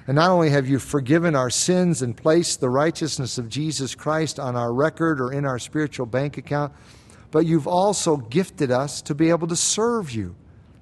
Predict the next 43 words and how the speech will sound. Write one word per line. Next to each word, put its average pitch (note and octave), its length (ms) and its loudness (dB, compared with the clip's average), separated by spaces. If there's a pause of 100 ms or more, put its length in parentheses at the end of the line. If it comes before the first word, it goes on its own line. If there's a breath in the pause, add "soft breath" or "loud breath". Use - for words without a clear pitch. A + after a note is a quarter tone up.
(440 loud breath)
You've D#3 260 0
gifted E3+ 340 0
us F3 420 -2 (140)
to, D#3 380 4 (440 loud breath)
to D#3 120 0
be E3+ 140 4
a D3 60 4
tool A#3+ 460 0
in F#3+ 140 2
your F3 160 2
hand, C#3+ 580 -2 (460 soft breath)
to D#3+ 160 2
be F#3+ 560 0
an E3+ 100 2
encouragement F3 720 2
to C3+ 140 -4
others, G2+ 360 -4
or D3 120 0
to E3 100 -2
be F#3+ 140 2
a F#3 80 4
help A3 380 2
to D#3+ 140 0
others, A2 480 -2
or B2+ 200 2 (320 loud breath)
to D#3 80 0
be F#3 160 4
a - 40 4
challenge G3+ 840 0 (240 loud breath)
to E3 120 -2
others, B2+ 440 2
to - 140 -4
be D#3+ 220 4
an D#3+ 80 4
instructor F3 720 0
of B2+ 120 2
others, A#2 320 0
or C#3+ 80 2
whatever A#3 440 4
the F3 100 0
capacity D#3+ 600 -4
may C3 200 0
be. A2+ 280 -2